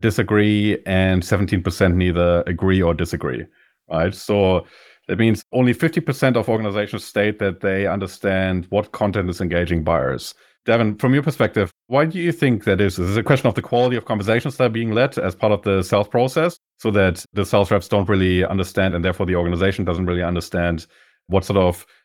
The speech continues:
topics and what sort of content is really being seen as valuable from buyers? Or is it a question of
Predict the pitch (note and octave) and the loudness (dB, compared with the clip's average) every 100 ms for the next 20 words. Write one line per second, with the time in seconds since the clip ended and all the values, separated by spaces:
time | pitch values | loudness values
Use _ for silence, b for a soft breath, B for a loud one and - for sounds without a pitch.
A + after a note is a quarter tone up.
0 | _ - A2 G2+ F#2 F#2 F2 G2 F2+ - | _ -2 2 2 2 0 0 0 -2 -4
1 | _ - A2 G#2 G#2+ F#2+ F#2 G2 F2+ F#2 | _ -2 0 2 0 0 2 2 2 2
2 | F2 - G#2 F#2+ F2+ G2 G2 G#2+ A2 G#2+ | 0 0 0 2 0 0 0 2 0 2
3 | G#2 b b b - A#2+ G#2 A#2 E3+ G#3 | 0 b b b -4 -2 0 0 0 -4
4 | A2 G#2+ G2 F#2 F#2+ G2 - G#2 - G2 | 0 0 0 0 -2 -2 0 -4 -2 -4
5 | F#2 F2+ - | 0 -2 -4